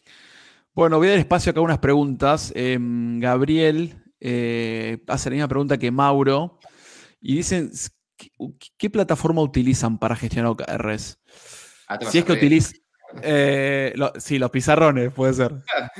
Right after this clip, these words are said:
Speaker 2: Bueno, eh, hemos analizado varias.
Speaker 1: Sí.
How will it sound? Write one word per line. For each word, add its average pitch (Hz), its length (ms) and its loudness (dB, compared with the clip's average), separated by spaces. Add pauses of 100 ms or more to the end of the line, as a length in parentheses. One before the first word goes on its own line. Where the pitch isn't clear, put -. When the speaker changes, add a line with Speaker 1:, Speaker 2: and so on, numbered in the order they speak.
(680)
Speaker 2:
Bueno, - 560 -6
eh, 131 400 6
hemos 175 220 0
analizado 196 480 0
varias. 98 520 -8 (300)
Speaker 1:
Sí. - 200 -14